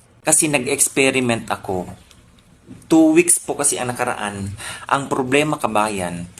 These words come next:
hindi, sabi, gusto ko lang sabihin sa inyo, na corrupt ang video na ginawa ko. Pero, sa dami ng nagawa kong mga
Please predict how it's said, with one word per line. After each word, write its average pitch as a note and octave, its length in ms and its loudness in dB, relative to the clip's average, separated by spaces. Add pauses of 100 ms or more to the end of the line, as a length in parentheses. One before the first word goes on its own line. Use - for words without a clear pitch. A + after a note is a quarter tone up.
(120)
hindi, C3+ 160 0
sabi, C3+ 320 2
gusto C3 240 -4
ko B2 80 0
lang A#2+ 80 0
sabihin A2 400 0
sa F2+ 80 0
inyo, F2+ 640 -6
na C#3 80 2
corrupt B2+ 400 0
ang A#2 80 0
video G#2+ 320 0
na G2 160 -2
ginawa F2+ 400 -2
ko. D#2+ 160 -10 (560)
Pero, B2+ 640 2 (600)
sa A#2 160 0
dami E3 320 2
ng D#3+ 160 0
nagawa B2 480 4
kong B2+ 80 -2
mga A2 300 0